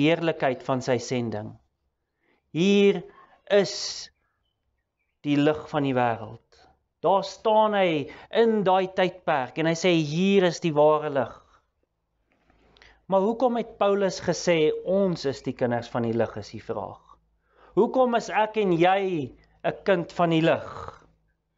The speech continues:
Nou, die konteks van daardie hoofstuk sal dit vir ons sê. Ons begin in een Tessalonisense vyf vers twee. "Maar oor die tye en geleenthede, broeders,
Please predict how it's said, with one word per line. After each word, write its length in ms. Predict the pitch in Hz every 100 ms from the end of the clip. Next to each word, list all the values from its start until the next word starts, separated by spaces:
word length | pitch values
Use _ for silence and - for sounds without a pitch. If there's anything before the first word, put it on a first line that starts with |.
| _ _ _ _ _ _ _ _ _ _ _ -
Nou, 120 | 151
die 140 | 151
konteks 600 | 151 208 208 208 185 -
van 200 | - 170
daardie 360 | 151 151 151 151
hoofstuk 440 | 151 170 - 170
sal 140 | 156 156
dit 140 | 147
vir 140 | - 151
ons 240 | 131 -
sê. 380 | 170 120 107 110 _ _ _ _ _ -
Ons 140 | 135
begin 340 | 156 151 170
in 280 | 160 147 143 139 -
een 200 | 170 170
Tessalonisense 880 | 170 160 165 160 151 147 160 151 160
vyf 300 | 151 170 156
vers 300 | 156 143 -
twee. 460 | - 170 160 135 110 107 _ _ - - -
"Maar 260 | 170 190 226
oor 220 | 240 196
die 280 | 214 208 -
tye 460 | 233 233 233 226 196
en 200 | 202 196
geleenthede, 1080 | 202 190 170 202 262 262 226 208 208 196
broeders, 580 | 160 180 175 180 170 -